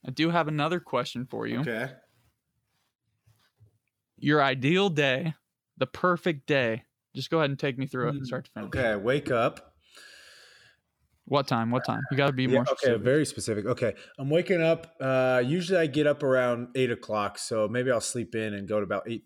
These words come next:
Speaker 2: thirty.
Speaker 1: Mm.
Speaker 2: Um, <clears throat> then from there, I'm, this is out of season, of course. From there, I'm gonna go to get a breakfast burrito 'cause I'm a big breakfast burrito guy. Breakfast burrito and probably a chocolate milk.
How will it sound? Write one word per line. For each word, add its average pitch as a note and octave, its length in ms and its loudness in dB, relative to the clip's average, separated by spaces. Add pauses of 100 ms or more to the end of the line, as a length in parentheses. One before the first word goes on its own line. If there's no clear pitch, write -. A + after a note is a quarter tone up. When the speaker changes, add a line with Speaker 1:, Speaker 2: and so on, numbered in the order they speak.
Speaker 2:
thirty. F#2+ 420 -4 (1080)
Speaker 1:
Mm. D3+ 40 2
Speaker 2:
Um, C3 580 4 (200)
<clears throat> C3 340 -6
then D#3 280 0
from C#3+ 220 -2
there, C#3 520 2 (320)
I'm, A#2+ 500 -4
this C3+ 160 -2
is A#2 100 -8
out G#2+ 140 2
of G2 100 -6
season, F#2+ 300 -8
of F2+ 120 -14
course. F2+ 340 -8 (320)
From B2+ 180 -4
there, D#3 480 2
I'm C#3 360 2
gonna B2 640 0 (340)
go C3 340 4
to C3 380 0
get A#2+ 160 0
a A2+ 60 2
breakfast B2+ 480 -2
burrito C3+ 380 0
'cause G#2+ 200 -4
I'm A2+ 200 0
a G2 60 -2
big G#2 340 -4
breakfast G2+ 400 -6
burrito F#2 340 -6
guy. E2+ 260 -6 (840)
Breakfast C#3 400 0
burrito C#3+ 640 4
and A#2+ 340 -2
probably C3+ 260 0
a A#2+ 60 0
chocolate B2 400 -2
milk. A2+ 460 -6